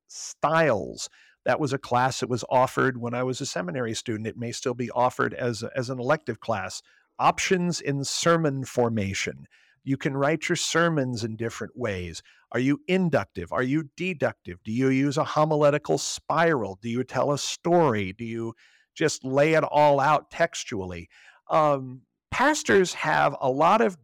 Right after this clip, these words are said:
different arrows in their vocational quiver. And pastors also have unique personalities and unique abilities in doing it. Imagine if every pastor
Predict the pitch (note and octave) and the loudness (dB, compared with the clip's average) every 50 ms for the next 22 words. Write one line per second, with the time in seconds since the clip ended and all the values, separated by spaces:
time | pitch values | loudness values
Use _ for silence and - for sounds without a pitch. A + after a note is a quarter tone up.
0 | _ - - D#3+ F3+ E3+ - - E3+ E3+ E3 E3 E3 - - _ _ _ _ _ | _ -4 0 0 0 0 -2 -2 0 0 0 0 -4 -8 -16 _ _ _ _ _
1 | _ _ - E3 E3+ E3+ D#3+ D3 C3+ B2+ B2 B2 A#2+ - - - B2+ A#2+ B2 B2 | _ _ 0 4 6 8 8 8 8 6 6 4 2 0 -4 -4 -4 -2 0 2
2 | A#2+ A#2+ A2 A#2+ A#2+ A#2 - - D3 D3 D3 - - D#3+ B2+ C3 B2+ B2 A#2+ - | 0 0 2 0 0 0 0 -4 -2 -2 -2 0 0 -2 0 0 -2 -2 -4 -6
3 | _ _ _ _ _ _ _ - D3+ C3 A2 - F#2+ D#2+ - _ _ _ _ _ | _ _ _ _ _ _ _ -2 -2 -2 0 -2 -6 -8 -10 _ _ _ _ _
4 | _ _ _ _ _ _ _ _ _ - C3 C3 C3 C3 B2+ B2 B2 B2 - _ | _ _ _ _ _ _ _ _ _ -4 0 0 2 2 2 0 0 -4 -8 _
5 | - - G3+ A#3 A#3 - - F#3 D#3 - - E3+ E3+ F3+ F3+ - - E3 C#3+ - | -2 2 2 2 2 4 4 4 2 4 4 6 6 6 6 6 2 2 2 2
6 | - - B2+ B2+ A#2+ A#2 A2 A2 G#2+ G2+ A2+ - _ _ _ _ _ _ _ - | -2 0 2 2 4 4 2 0 -2 -6 -10 -14 _ _ _ _ _ _ _ -6
7 | C#3 C#3 C#3 C#3+ D3 E3+ G3 G#3 - - - - - F3 E3+ - - C#3+ C3 B2+ | 0 2 4 4 4 4 2 2 0 -6 -10 -2 2 2 2 2 0 0 0 2
8 | B2+ B2+ C3+ C3 A#2 A2+ G#2 G2+ G2+ G#2 - - - - _ - - A#2+ A#2+ A#2+ | 2 2 2 2 0 0 -4 -6 -6 -8 -8 -12 -14 -16 _ -12 -8 -6 -2 -2
9 | B2+ C#3 E3 G3+ G#3 - - A#2 A2+ C#3 C#3 C#3 C3+ B2+ B2 A#2+ B2 - - - | 0 2 2 0 2 0 -2 0 0 0 2 2 0 -2 -4 -6 -6 -8 -8 -8
10 | A#2+ A#2 A2+ C3+ C3 B2 A#2 G#2+ G2+ F#2 - C#3+ C#3 E3 G#3 B3 D4 D#4 - - | -8 -6 -2 -2 -2 -2 -2 -4 -8 -8 -6 -4 0 2 4 4 4 4 4 2
11 | A3+ G3+ - B2+ C3 - _ - F3+ G3+ F#3+ B3 B3+ A#3+ _ - - - D3+ D3 | 0 0 0 -4 -4 -4 _ -2 -2 0 0 -2 -4 -4 _ -14 -14 -10 -6 -6
12 | D3 D3 - - - - G#2+ G2 G2 G#2 G#2+ F#2+ | -6 -6 -6 -8 -8 -6 -6 -6 -6 -8 -10 -12